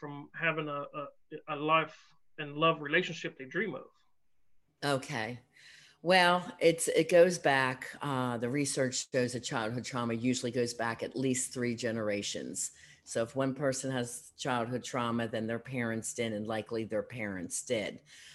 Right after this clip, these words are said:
Speaker 2: Um, they even find your show about evolution, that people that endured the Holocaust developed a different type of D N A and genes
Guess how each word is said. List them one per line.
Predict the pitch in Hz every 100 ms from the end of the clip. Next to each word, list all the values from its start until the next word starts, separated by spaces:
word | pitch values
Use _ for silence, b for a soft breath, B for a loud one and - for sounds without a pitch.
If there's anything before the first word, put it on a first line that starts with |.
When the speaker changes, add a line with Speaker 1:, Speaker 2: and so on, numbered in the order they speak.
| B -
Speaker 2:
Um, | 127 120 107
they | 135 135
even | 135 131 123
find | - 135 120 123 120
your | 123 120
show | - 120
about | 113 117 107
evolution, | 110 113 123 135 127 104 76 - b b b _
that | 123 -
people | 143 131 120
that | 120
endured | 117 117 123 117 110
the | 120 110
Holocaust | 104 - 156 151 147 139 120 - - - - b b b _
developed | - 127 139 135 120 -
a |
different | 123 147 143 135 131
type | - 127 123
of | 110
D | 104 135 127
N | 120
A | 127 123 117 107 113
and | 117 113
genes | - 156 170 104 87 117